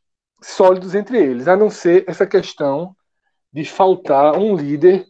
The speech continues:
que corrija a postura do time em campo, porque o time erra, é, de forma recorrente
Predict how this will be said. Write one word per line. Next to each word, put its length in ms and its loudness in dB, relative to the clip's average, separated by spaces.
que 180 -8
corrija 480 0
a 40 -4
postura 500 -4
do 120 -10
time 220 -10
em 40 -10
campo, 240 -6
porque 240 -6
o 80 -2
time 300 -6
erra, 420 2
é, 180 -2
de 120 -8
forma 340 -6
recorrente 920 -4